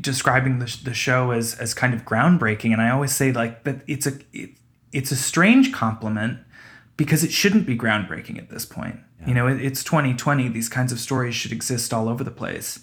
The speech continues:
Speaker 1: But I guess to be a part of, of this new kind of wave of television that feels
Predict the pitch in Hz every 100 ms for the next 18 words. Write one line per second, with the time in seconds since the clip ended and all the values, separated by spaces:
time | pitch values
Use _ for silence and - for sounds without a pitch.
0 | - - - - 117 113 123 127 127 127
1 | 127 127 120 120 - 131 131 123 117 -
2 | - 117 117 113 - 120 123 123 123 113
3 | 113 120 113 117 113 - 123 117 120 110
4 | 110 110 - 120 113 113 - -